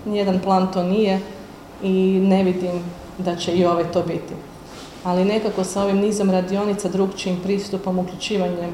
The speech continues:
sociologa Laja, uključivanjem ekonomista, uključivanjem raznih udruga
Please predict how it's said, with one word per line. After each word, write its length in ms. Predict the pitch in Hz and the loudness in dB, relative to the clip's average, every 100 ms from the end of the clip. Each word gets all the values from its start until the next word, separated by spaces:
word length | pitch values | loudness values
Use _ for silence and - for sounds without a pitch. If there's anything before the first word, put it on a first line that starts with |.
| 170 - - - - - | -10 -14 -18 -20 -18 -8
sociologa 720 | - 185 - 185 185 185 180 | -2 -2 0 0 2 2 2
Laja, 420 | 175 180 175 175 170 170 | 0 0 0 0 -2 -2
uključivanjem 600 | 175 180 196 185 180 180 | -4 -4 -2 0 0 0
ekonomista, 840 | 185 190 185 185 185 180 - 175 | 0 0 0 2 2 0 -4 -2
uključivanjem 800 | 175 175 180 - 196 180 170 170 170 - - - - - - - - - - - - - | -2 -4 -8 -4 -2 -2 -2 -6 -8 -14 -16 -18 -18 -18 -18 -18 -18 -18 -18 -18 -14 0
raznih 340 | 185 185 180 175 | 2 2 0 0
udruga 400 | 190 185 180 175 | 0 2 2 0